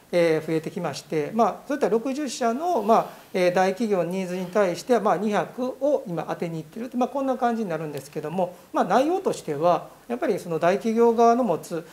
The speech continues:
まあ、新たな事業領域を広げたいとか、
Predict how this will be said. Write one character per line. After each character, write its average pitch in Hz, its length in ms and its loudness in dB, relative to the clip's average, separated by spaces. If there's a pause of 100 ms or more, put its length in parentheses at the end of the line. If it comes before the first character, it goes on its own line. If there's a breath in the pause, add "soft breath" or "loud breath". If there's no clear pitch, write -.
(140 loud breath)
ま 214 100 4
あ、 - 20 6
新 294 160 6
た 220 60 0
な 156 120 -2
事 165 140 -4
業 233 240 10
領 220 180 10
域 160 200 2
を 131 40 -2
広 185 240 6
げ 185 100 2
た 170 120 0
い 131 60 -2
と 135 140 -8
か、 139 140 -6